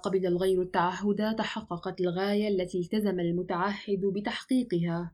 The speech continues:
وبالتالي عد موفيا لالتزامه، فبعد ذلك إذا نكل الغير عن تنفيذ الالتزام لا يكون المتعهد مسؤولا،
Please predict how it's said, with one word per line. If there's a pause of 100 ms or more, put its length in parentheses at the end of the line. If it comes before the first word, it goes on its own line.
وبالتالي
عد
موفيا
لالتزامه،
فبعد
ذلك (440)
إذا
نكل
الغير
عن
تنفيذ
الالتزام
لا
يكون
المتعهد
مسؤولا،